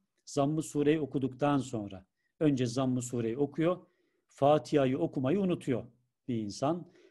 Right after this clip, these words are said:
قَبْلَ الرُّكُعِ, e, rüküya da varmamış henüz, rükudan önce bunu, e, hatırlıyor. يَأْتِي بِهَا, e, Fatiha'yı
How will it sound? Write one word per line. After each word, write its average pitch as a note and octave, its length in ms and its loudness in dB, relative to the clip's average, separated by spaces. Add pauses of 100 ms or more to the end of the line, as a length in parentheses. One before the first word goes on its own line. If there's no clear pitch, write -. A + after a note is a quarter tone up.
(120)
قَبْلَ F3+ 360 6
الرُّكُعِ, C#3+ 640 0 (400)
e, B2+ 80 -6
rüküya D3 600 0
da F3+ 140 0
varmamış C3 600 4
henüz, A2+ 520 -8
rükudan C3 460 -2
önce B2 360 -2
bunu, C#3 360 0 (260)
e, A#2+ 40 -12
hatırlıyor. A#2+ 720 -2 (500)
يَأْتِي E3 540 0
بِهَا, E3 540 2 (640)
e, A#2 600 -2 (300)
Fatiha'yı F#3 800 4